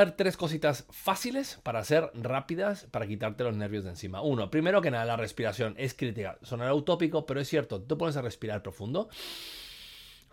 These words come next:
En cinco, como dicen, respiras y cuentas un, dos, tres, uno, dos, etcétera. Y se te quita bastante el nerviosismo. La segunda cosa, tienes que sentirte orgulloso de que estás en la posición en la que estás.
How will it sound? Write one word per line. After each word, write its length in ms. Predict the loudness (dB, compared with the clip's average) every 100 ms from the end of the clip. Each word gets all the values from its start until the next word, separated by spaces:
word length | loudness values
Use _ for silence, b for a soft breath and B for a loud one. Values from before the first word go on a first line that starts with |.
| B B B B B B B
En 160 | -6 -4
cinco, 360 | 0 2 2 2
como 200 | 0 -4
dicen, 340 | -2 0 0 0
respiras 480 | -4 -4 0 0 0
y 40 |
cuentas 300 | -4 -2 -2
un, 120 | -2
dos, 160 | -4 -2
tres, 580 | 2 4 4 -2 -12 -16 -18 -18 -10
uno, 240 | -6 -2
dos, 380 | 2 4 4 0
etcétera. 520 | -4 0 0 2 0 -4 B B B -8
Y 100 | -4
se 120 | 0
te 120 | 2
quita 320 | 4 4 4 2
bastante 640 | 0 0 2 4 4 4
el 80 | 2
nerviosismo. 560 | 0 -2 -4 -6 -6 -4
La 160 | -2
segunda 420 | 0 2 2 2
cosa, 360 | 0 -2 -4 -10 B B -4
tienes 240 | -2 0
que 100 | 0
sentirte 320 | 2 2 2
orgulloso 500 | 2 2 0 0 0
de 100 | -2
que 80 | -2
estás 220 | -6 -4
en 60 | -2
la 140 | -2
posición 320 | -2 -4 -2
en 60 | -2
la 100 | -4
que 60 | -6
estás. 400 | -8 -8 -10